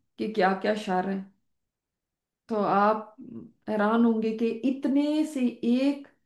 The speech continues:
लफ्ज में मा खलका कह के सारी चीजों के शर से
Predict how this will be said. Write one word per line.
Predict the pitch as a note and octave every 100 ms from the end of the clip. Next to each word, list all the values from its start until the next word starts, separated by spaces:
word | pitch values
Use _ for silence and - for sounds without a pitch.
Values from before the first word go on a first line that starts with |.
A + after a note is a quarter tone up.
| _ _ _ _ _ _ _ _ _ _ _ _ -
लफ्ज | G#3 G#3+ G#3 G3
में | F#3+ F#3+ F#3+ - -
मा | F#3 G#3+ B3+ B3
खलका | G#3 A3+ C4 B3+
कह | A3+ G3
के | - G#3 G#3 - _ _ _ _
सारी | - A3 G3 G3+ A3 A#3+ B3+ C#4 C#4+
चीजों | C4+ A3+ A3+ G#3+
के | G#3+
शर | G#3+ G3+ G3
से | - G3